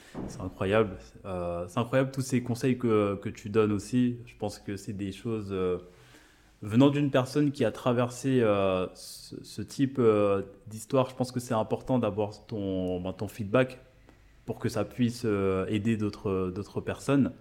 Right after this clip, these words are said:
Et, euh, et, et c'est vrai que, euh,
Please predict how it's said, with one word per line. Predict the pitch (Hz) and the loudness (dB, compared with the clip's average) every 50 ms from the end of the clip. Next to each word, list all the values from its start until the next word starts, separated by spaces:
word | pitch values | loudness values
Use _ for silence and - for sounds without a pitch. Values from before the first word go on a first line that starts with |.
| - - - - - - - - _ - - | -20 -20 -20 -20 -20 -20 -20 -20 _ -12 -8
Et, | 117 107 101 104 | -4 0 2 4
euh, | 98 95 95 92 92 90 87 87 87 87 85 87 85 85 85 82 82 82 80 - - | 4 4 4 4 2 2 2 2 2 0 0 0 -2 -2 -2 -2 -4 -6 -8 -10 -8
et, | - 110 104 98 95 - 107 107 | -4 -2 -2 -2 -2 -4 -4 -4
et | 107 | -4
c'est | 107 - - 120 | -4 -4 -4 -2
vrai | 104 107 101 110 117 127 127 123 127 | -2 0 0 2 2 2 2 0 -2
que, | - 117 | -4 -2
euh, | 110 104 104 104 104 101 98 95 92 92 90 90 90 87 87 87 85 85 | 0 2 2 2 2 2 2 2 2 2 2 2 2 2 2 0 0 -2